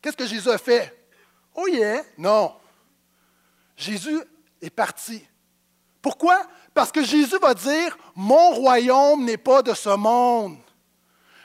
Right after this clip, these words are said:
Jésus venait enseigner que le royaume est spirituel. Jésus venait enseigner que la rétribution est spirituelle,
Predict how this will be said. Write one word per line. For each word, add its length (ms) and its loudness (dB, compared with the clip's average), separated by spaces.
Jésus 340 0
venait 140 2
enseigner 500 0
que 80 0
le 240 4
royaume 640 2
est 120 -6
spirituel. 1080 -2
Jésus 380 0
venait 140 2
enseigner 320 -2
que 80 -2
la 200 2
rétribution 840 0
est 100 -2
spirituelle, 880 -2